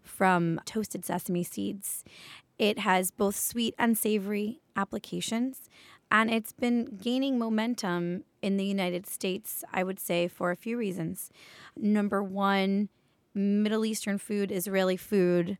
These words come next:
is just completely exploding in America thanks to a couple of things. It's healthier.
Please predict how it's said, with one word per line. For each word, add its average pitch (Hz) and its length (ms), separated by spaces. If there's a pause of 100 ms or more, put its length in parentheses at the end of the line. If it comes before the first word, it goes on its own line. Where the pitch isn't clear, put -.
(360)
is 175 760
just - 340
completely 220 520
exploding 175 880
in 190 80
America 175 560
thanks 196 300
to 190 100
a 165 60
couple - 300
of 202 100
things. 202 380 (380)
It's 208 240
healthier. 233 600